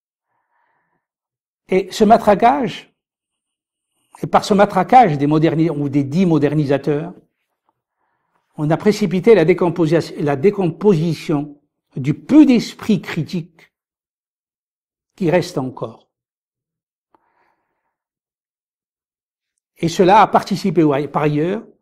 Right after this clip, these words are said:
et cela participe par ailleurs à la destruction du système éducationnel, ce qui conduit, et c'est là,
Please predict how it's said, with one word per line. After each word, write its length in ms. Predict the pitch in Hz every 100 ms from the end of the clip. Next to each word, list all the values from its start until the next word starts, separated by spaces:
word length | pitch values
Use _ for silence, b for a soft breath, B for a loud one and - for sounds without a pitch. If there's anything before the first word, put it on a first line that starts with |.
| _
et 80 | 175
cela 240 | 147 185 165
participe 560 | 202 - 214 262 226
par 120 | 151
ailleurs 440 | 139 143 151 165 175 b b b
à 80 | 147
la 140 | 175
destruction 580 | 208 233 - 196 - 226
du 140 | 160
système 800 | 147 208 - - 190 139 123 113 _ _
éducationnel, 880 | 190 160 160 156 170 143 135 160 - _ _ _ _ _
ce 200 | - 147
qui 160 | 139 139
conduit, 500 | 196 160 160 156 _ _ _ _ _ _ _ _ _ _ _ _ _ _ _ _ _ _ _ _ _ _
et 60 | 120
c'est 160 | - 143
là, 460 | 175 120 - _